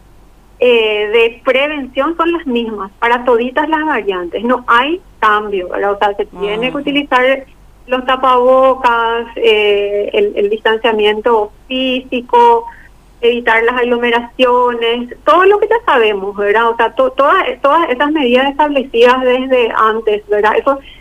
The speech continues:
Speaker 1: es independiente de, de las variantes. Eh, y lo, lo otro también que cuando, cuando estamos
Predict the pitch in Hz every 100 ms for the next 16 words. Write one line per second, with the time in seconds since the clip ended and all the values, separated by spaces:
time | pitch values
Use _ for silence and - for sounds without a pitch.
0 | - - 254 285 294 294 285 220 220 240
1 | 311 349 294 254 233 214 214 233 262 262
2 | 233 208 202 190 208 - - - - -
3 | 233 233 220 226 262 269 277 269 - 262
4 | 262 269 311 339 294 277 285 294 294 294
5 | 285 - - 285 285 - 294 339 415 302